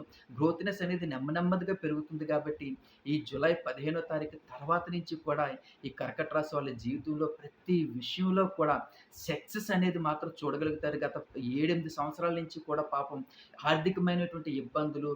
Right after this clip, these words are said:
ఫ్యామిలీలో డిస్టర్బెన్స్, అది కోర్టుల దాకా వెళ్ళిపోవడం, ఏదో ఒక రకమైనటువంటి మనోవ్యాధితో బాధపడడం, స-,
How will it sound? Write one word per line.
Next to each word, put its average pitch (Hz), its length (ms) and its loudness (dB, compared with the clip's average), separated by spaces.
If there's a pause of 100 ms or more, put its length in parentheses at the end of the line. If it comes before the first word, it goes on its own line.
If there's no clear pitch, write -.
ఫ్యామిలీలో 156 500 0
డిస్టర్బెన్స్, 147 640 -6
అది 147 260 0
కోర్టుల 190 420 2
దాకా 214 260 4
వెళ్ళిపోవడం, 151 540 2 (440)
ఏదో 196 240 6
ఒక 226 180 6
రకమైనటువంటి 190 720 0
మనోవ్యాధితో 165 720 2
బాధపడడం, 151 800 2
స-, - 180 -20